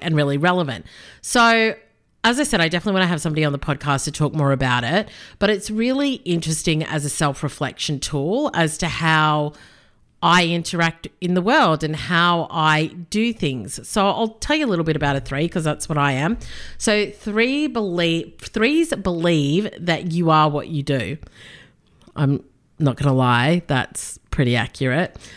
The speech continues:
They live in a world where you are only as valuable as your last success. So with every goal they achieve, they are already focused on the next one,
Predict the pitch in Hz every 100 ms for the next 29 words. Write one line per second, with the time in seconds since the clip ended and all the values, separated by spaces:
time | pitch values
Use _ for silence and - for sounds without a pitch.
0 | - 175 180 202 220 277 262 190 165 160
1 | 160 156 160 156 151 147 160 180 185 208
2 | 233 220 180 165 147 147 151 151 147 160
3 | 147 151 143 147 143 147 - - - 139
4 | 226 311 - - - - _ - 180 185
5 | 185 180 202 277 233 170 165 165 160 165
6 | - 330 330 180 156 160 - 175 170 165
7 | 165 165 170 180 208 - 160 156 165 -
8 | - 156 151 151 147 - - 151 143 117
9 | 120